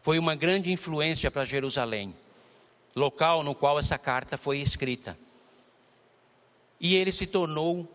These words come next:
uma verdadeira coluna da igreja. Passou a ter o respeito de Pedro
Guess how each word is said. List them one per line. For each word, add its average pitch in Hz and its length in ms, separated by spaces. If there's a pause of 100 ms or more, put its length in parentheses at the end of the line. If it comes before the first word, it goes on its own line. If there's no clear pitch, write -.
(120)
uma 165 180
verdadeira 151 640
coluna 151 600
da 113 100
igreja. 90 500 (520)
Passou 202 360
a 202 60
ter 214 200
o 214 60
respeito 165 540
de 156 140
Pedro 202 500